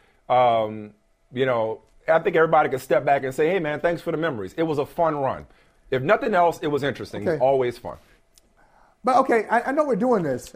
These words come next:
Speaker 2: We're doing this, you know, thanks for the memories. And I, I'm gonna, I'm gonna say one
Speaker 1: Yeah.
Speaker 2: more point, then I'm gonna ask you a question. All right,
Speaker 1: Okay.
Speaker 2: so that,
Speaker 1: And we'll
Speaker 2: that
Speaker 1: go to break
Speaker 2: first,
Speaker 1: after
Speaker 2: that
Speaker 1: that.
Speaker 2: early Ben, that early Ben Roethlisberger, he wasn't supposed to get going in two thousand four. That was not the plan. The plan was
Speaker 1: Yeah.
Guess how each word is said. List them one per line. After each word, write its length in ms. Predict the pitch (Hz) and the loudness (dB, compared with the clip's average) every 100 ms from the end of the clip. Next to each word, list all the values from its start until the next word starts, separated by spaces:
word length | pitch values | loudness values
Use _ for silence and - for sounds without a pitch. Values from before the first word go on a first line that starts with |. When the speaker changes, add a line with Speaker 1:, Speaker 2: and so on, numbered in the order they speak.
| - | -4
Speaker 2:
We're 120 | 202 | 0
doing 260 | 208 254 226 | 4 4 4
this, 320 | 202 180 - - | 0 -2 -8 -8
you 120 | 180 | 0
know, 160 | 175 | 0
thanks 280 | 165 214 208 | 2 -2 -2
for 80 | - | -4
the 80 | 180 | -4
memories. 440 | 190 202 170 160 | -2 -2 -2 -2
And 80 | 190 | -2
I, 60 | 208 | 0
I'm 60 | 233 | 0
gonna, 140 | 220 | -2
I'm 80 | 196 | -4
gonna 120 | 214 | -6
say 160 | 196 214 | -2 -2
one 180 | 175 220 | 0 0
Speaker 1:
Yeah. 80 | 202 | 0
Speaker 2:
more 100 | 190 | 0
point, 260 | 226 208 | -2 -4
then 80 | 170 | -4
I'm 60 | 175 | -2
gonna 120 | 175 | -2
ask 120 | 170 | -2
you 60 | 156 | -8
a 20 | |
question. 380 | - 147 - 104 _ _ _ _ _ _ _ _ | -6 -6 -8 -20 _ _ _ _ _ _ _ _
All 100 | 196 | 0
right, 120 | 185 135 | 0 2
Speaker 1:
Okay. 80 | 113 214 | 4 4
Speaker 2:
so 260 | 180 160 143 | 4 2 -2
that, 180 | 202 | 0
Speaker 1:
And 80 | 208 | 4
we'll 80 | 135 | 4
Speaker 2:
that 60 | 123 | 4
Speaker 1:
go 80 | |
to 60 | 131 | 4
break 180 | 247 226 | 4 4
Speaker 2:
first, 40 | 107 | 2
Speaker 1:
after 140 | - | 0
Speaker 2:
that 120 | 185 | -2
Speaker 1:
that. 60 | 190 | 2
Speaker 2:
early 200 | 233 220 | 2 2
Ben, 260 | 180 226 190 - _ _ | 0 -2 -4 -16 _ _
that 200 | 180 190 190 | -4 -2 0
early 260 | 208 214 | 0 0
Ben 220 | 180 208 180 | 0 -2 0
Roethlisberger, 800 | 185 180 180 147 165 147 143 139 _ _ _ _ _ - _ _ _ - | 2 0 -2 -6 -4 -4 -8 -12 _ _ _ _ _ -20 _ _ _ -6
he 100 | 175 | 2
wasn't 300 | 190 214 190 | 6 4 2
supposed 400 | 160 202 190 - | -4 0 0 -2
to 80 | |
get 220 | 151 175 127 | -4 -4 0
going 340 | 175 165 135 | 0 0 -6
in 80 | 131 | -10
two 140 | 185 | -12
thousand 420 | 170 160 151 151 | -4 -4 -4 -8
four. 260 | 135 147 123 | -14 -12 -10
That 180 | 107 170 | -6 -4
was 120 | 170 | -4
not 240 | 160 185 185 | -6 -8 -10
the 60 | |
plan. 420 | - 170 120 101 | -14 -14 -14 -16
The 80 | 110 | -18
plan 380 | 135 233 254 226 | -8 -2 0 0
was 380 | 180 170 160 156 | 0 2 0 -2
Speaker 1:
Yeah. 220 | 110 110 | -2 -2